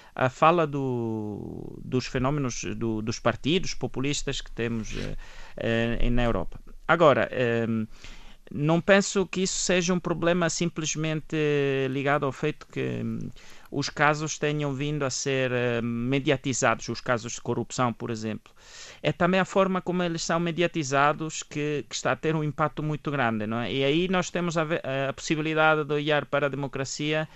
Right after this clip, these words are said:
de várias formas. E num Estado liberal é difícil pensar como o, o poder governativo, o, o poder executivo ou até o poder legislativo de-, eh, deve se fazer, eh, responsável, por exemplo, de uma,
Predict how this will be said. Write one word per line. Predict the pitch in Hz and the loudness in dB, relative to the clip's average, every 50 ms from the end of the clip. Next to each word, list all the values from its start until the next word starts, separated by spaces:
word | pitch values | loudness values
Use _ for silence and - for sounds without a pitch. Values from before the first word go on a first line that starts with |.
| - - - - - - | -18 -20 -20 -20 -18 -6
de | - 127 123 | -4 2 6
várias | 156 165 175 190 185 - | 6 6 6 6 2 0
formas. | - - 147 123 113 - - 110 - - - - - | 2 4 4 4 4 2 -2 -6 -4 -4 -6 -4 -4
E | 143 143 143 | -4 -2 -2
num | 151 156 | -2 -2
Estado | 147 - - - 170 170 165 165 | -2 0 2 4 4 4 4 2
liberal | 151 156 151 143 151 143 143 151 170 202 233 - - - | 0 0 0 0 0 2 4 4 4 4 2 0 -4 -4
é | - 143 | -4 -2
difícil | 135 151 147 - - 208 196 - - 190 175 | -2 -2 -4 -4 -4 -4 -4 -2 -2 -2 -2
pensar | - 160 165 160 - - 170 175 180 | -2 -4 -4 -2 0 2 2 2 2
como | 170 - - 165 170 180 175 175 180 - - - | 0 -2 0 0 2 2 2 0 -2 -2 -6 -10
o, | - - 143 147 147 143 143 139 131 120 85 113 | -8 -4 -2 -2 0 0 0 0 -2 -2 -2 -4
o | 127 - | -4 -4
poder | - 123 120 139 143 156 156 143 | -2 -2 0 2 2 2 2 2
governativo, | - 127 127 123 143 135 131 135 143 - 139 143 147 147 151 | 0 -2 -2 0 0 -2 -2 -2 -4 -4 -4 -4 -4 -4 -4
o, | 143 127 123 117 113 117 113 113 - - - - - - - - 127 | -4 -2 -2 -4 -4 -4 -6 -8 -10 -16 -20 -20 -20 -12 -8 -6 -6
o | |
poder | 120 - 131 131 147 147 | -4 -2 0 2 2 2
executivo | 139 127 143 - 143 139 - - 165 170 165 139 127 | 2 0 -2 -4 -6 -8 -4 -2 0 0 0 0 0
ou | 113 110 113 117 117 110 85 80 92 143 175 180 156 | -2 -2 -2 -2 -2 -4 -2 0 2 4 6 6 6
até | 139 - - 160 151 | 4 4 0 -2 -2
o | 131 | 0
poder | - - 135 131 143 143 | 0 -2 0 0 0 0
legislativo | 139 139 127 135 131 131 139 135 135 - 165 165 160 185 185 - - - - - - - - - | 0 -2 -4 -4 -6 -4 -4 -4 -2 -2 -4 -4 -4 -4 -6 -8 -10 -12 -12 -12 -14 -16 -18 -16
de-, | 131 117 123 120 143 151 151 - | -14 -12 -2 2 4 4 4 4
eh, | - 139 135 131 | 2 0 0 2
deve | 127 143 175 190 170 180 | 2 4 4 4 2 0
se | - - | -4 -2
fazer, | - - 160 147 143 151 165 165 160 147 139 | 0 0 0 0 0 0 0 2 2 2 2
eh, | 135 131 131 123 123 120 107 101 78 98 | 2 2 2 2 2 2 0 0 0 0
responsável, | 127 151 165 - - - 180 165 - - 165 156 170 180 170 190 202 208 - - - - - - - - - | -2 -2 -2 -2 0 0 0 0 2 4 6 6 6 6 4 2 -2 -2 -4 -8 -12 -12 -12 -14 -14 -16 -10
por | - - | -8 -8
exemplo, | 123 127 139 156 175 202 196 - 170 160 143 | -4 -2 -2 0 0 -2 -2 -4 -4 -4 -4
de | 131 139 139 | -4 -4 -4
uma, | 143 143 143 143 135 131 131 123 123 120 | -4 -2 -2 -2 0 0 0 0 0 -2